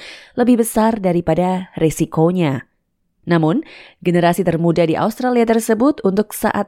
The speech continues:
ini belum memenuhi syarat untuk menerima suntikan vaksin. Dokter Nicholas Wood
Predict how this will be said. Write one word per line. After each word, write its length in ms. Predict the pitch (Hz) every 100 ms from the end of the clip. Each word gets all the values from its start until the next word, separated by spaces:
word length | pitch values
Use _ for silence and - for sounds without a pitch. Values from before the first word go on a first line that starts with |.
| -
ini 320 | 165 196 202 - - -
belum 400 | 170 190 208 147
memenuhi 400 | 131 143 151 151
syarat 480 | 151 214 208 208 - -
untuk 400 | 196 196 202 -
menerima 480 | 175 165 165 165 175
suntikan 640 | 170 160 143 143 - 147 143
vaksin. 720 | 147 147 - 180 143 - - - - - - -
Dokter 560 | 156 - 170 165 160 -
Nicholas 480 | 156 165 147 139 147
Wood 320 | 151 277 -